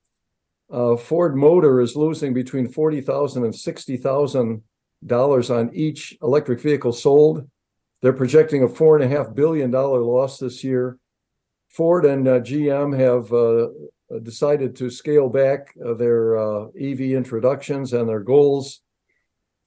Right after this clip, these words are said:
And so, at least in the U S, the early adopter phase is over.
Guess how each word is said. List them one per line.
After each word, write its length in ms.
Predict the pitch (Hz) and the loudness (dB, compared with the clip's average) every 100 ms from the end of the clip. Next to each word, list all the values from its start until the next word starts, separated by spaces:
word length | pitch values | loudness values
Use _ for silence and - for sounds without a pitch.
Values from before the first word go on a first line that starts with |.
| _ | _
And 240 | 143 139 135 | -2 0 2
so, 360 | 156 147 147 | 6 8 8
at 100 | 147 | 6
least 240 | 185 254 190 | 2 2 0
in 80 | |
the 100 | 165 | 0
U 200 | 160 165 | 2 4
S, 180 | 175 165 | 4 2
the 140 | 151 160 | -4 -2
early 260 | 175 165 | -2 0
adopter 500 | 127 135 147 156 123 | 0 0 -2 -2 -6
phase 380 | - 139 135 117 | -4 -4 -4 -6
is 160 | 120 143 | -6 0
over. 560 | 156 165 123 131 156 | 0 2 0 0 -4